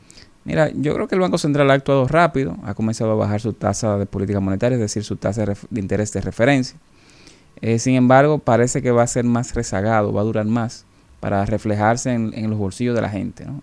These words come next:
En la economía real. Eh, ha aumentado en el último mes, fue alrededor de dos punto siete por ciento el crecimiento, lo cual es bastante superior al uno punto dos que ha habido acumulado, pero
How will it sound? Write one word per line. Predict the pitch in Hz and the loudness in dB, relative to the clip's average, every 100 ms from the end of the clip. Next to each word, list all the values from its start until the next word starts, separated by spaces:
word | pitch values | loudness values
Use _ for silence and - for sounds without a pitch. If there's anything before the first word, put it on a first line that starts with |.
| - | -10
En | 90 | -8
la | |
economía | 92 95 98 | -4 -2 0
real. | 107 - - _ _ _ - - - - _ _ | -2 -4 -8 _ _ _ -20 -20 -20 -20 _ _
Eh, | - 110 110 110 110 - | -2 2 4 4 2 0
ha | - 123 | 0 2
aumentado | 143 147 127 165 185 156 | 4 4 4 4 4 4
en | |
el | 127 | 4
último | 127 131 123 | 4 4 4
mes, | 131 170 - - - | 2 0 -4 -10 -16
fue | - 120 | -6 -2
alrededor | 110 107 113 113 | -2 0 2 4
de | |
dos | 113 113 | 4 2
punto | 120 113 | 0 -2
siete | - 113 110 | -2 -2 -2
por | 117 117 | -2 -2
ciento | 139 127 | -2 -2
el | 120 | -2
crecimiento, | 127 170 147 135 139 - | -4 -2 -2 -2 -6 -6
lo | 117 | -6
cual | 107 107 | -2 0
es | |
bastante | 110 - 113 113 117 113 113 101 | 0 -2 -4 -2 -2 -2 -2 -4
superior | - 117 120 127 123 | -8 -4 2 4 4
al | 110 | 4
uno | 117 | 2
punto | 110 117 113 117 | 0 -2 0 2
dos | 117 - | 0 -2
que | - | -4
ha | |
habido | 107 113 110 | 0 2 0
acumulado, | 131 147 127 113 - - - - - - _ - | 0 2 2 0 -4 -16 -20 -20 -20 -20 _ 2
pero | 170 165 156 | 6 6 4